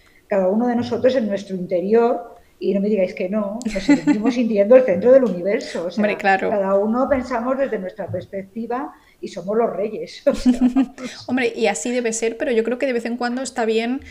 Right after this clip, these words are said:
Speaker 2: pues, buscar una perspectiva distinta, sobre todo cuando tus, tú, a lo mejor tus problemas no son los más graves del universo, pero tú estás ahí run run y luego dices, bueno, pues si es que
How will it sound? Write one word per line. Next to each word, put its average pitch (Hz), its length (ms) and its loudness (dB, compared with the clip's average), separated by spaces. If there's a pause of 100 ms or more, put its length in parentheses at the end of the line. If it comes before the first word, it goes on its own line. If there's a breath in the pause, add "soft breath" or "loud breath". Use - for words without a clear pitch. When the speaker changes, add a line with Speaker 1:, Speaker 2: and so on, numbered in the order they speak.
(220 loud breath)
Speaker 2:
pues, 214 180 -2
buscar 214 340 -4
una 240 180 -2
perspectiva 233 520 -4
distinta, 240 560 -2 (140)
sobre 196 260 -8
todo 208 240 -2
cuando 190 260 -6
tus, 196 440 -8 (120)
tú, - 100 -12
a - 40 -8
lo 170 60 -12
mejor - 180 -14
tus - 140 -16
problemas 214 440 -4
no 185 100 -10
son 208 220 -10
los - 140 -12
más 196 180 -6
graves 214 240 -2
del 214 120 -2
universo, 220 440 -4
pero 185 180 -6
tú 196 100 -6
estás 196 240 -6
ahí 208 160 0
run 208 280 -4
run 247 280 0
y 233 100 -8
luego 208 180 -6
dices, - 260 -10
bueno, 226 220 -14
pues - 120 -18
si 208 80 -8
es 202 100 -8
que - 240 -10